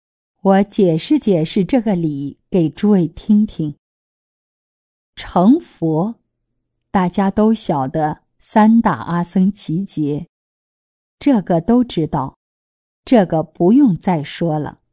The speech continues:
这么长的时间，为什么这么长？就是断这些惑，这么个麻烦法。断这个惑，这些麻烦，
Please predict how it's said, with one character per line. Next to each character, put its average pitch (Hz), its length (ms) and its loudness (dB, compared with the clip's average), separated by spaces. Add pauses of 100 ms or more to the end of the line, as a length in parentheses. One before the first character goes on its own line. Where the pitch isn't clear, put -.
(920)
这 359 180 -2
么 240 140 2
长 160 380 -4
的 185 100 -2
时 151 300 -8
间， 180 460 -4 (1040)
为 277 180 6
什 170 180 -2
么 165 120 2
这 247 200 2
么 147 140 0
长？ 127 560 -10 (1000)
就 214 220 6
是 185 280 0
断 180 500 0
这 247 160 2
些 269 240 -2
惑， 180 500 -6 (1000)
这 320 180 2
么 180 160 2
个 165 140 -2
麻 151 340 -4
烦 180 260 -2
法。 92 440 -10 (1120)
断 214 340 2
这 214 200 2
个 170 120 0
惑， 190 440 0
这 202 180 0
些 254 220 0
麻 160 340 -2
烦， 170 380 -4